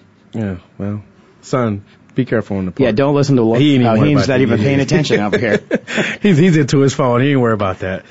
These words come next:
Speaker 1: If you start talking about the Celtics or Ray Allen, he, he even I want him to hear this. He said if,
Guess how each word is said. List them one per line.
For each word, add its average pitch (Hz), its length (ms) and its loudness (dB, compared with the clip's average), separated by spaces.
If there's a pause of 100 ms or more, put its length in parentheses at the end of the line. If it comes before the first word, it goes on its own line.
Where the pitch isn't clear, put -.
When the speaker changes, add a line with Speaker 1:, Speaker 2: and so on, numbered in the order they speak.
(180)
Speaker 1:
If 104 120 -6
you 185 80 2
start 160 180 2
talking 143 160 0
about 123 200 0
the 110 60 -4
Celtics 139 520 0
or 113 80 2
Ray 127 200 2
Allen, 135 300 -2 (180)
he, 427 280 0
he 302 140 4 (200)
even 170 400 2 (880)
I 120 80 -8
want 127 140 0
him 110 80 -2
to 95 80 -4
hear 95 140 -2
this. 87 200 -8 (240)
He 277 140 2
said 170 180 2
if, 127 120 0